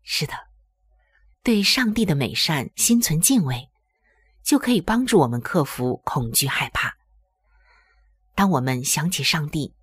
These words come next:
以及他是多么的爱我们，就可以在他的平安中得安歇。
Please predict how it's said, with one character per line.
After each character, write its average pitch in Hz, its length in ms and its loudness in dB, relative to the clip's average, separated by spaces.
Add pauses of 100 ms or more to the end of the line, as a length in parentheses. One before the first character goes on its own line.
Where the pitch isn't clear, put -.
(560)
以 160 100 0
及 175 140 2
他 226 240 0
是 185 180 2
多 247 240 2
么 240 140 4
的 180 100 -2
爱 226 240 -4
我 - 140 -6
们， - 220 -16 (720)
就 - 180 0
可 233 120 0
以 185 120 4
在 180 220 2
他 170 140 -2
的 156 100 2
平 - 240 -6
安 196 240 2
中 202 300 2
得 - 140 -2
安 135 200 -2
歇。 - 360 -2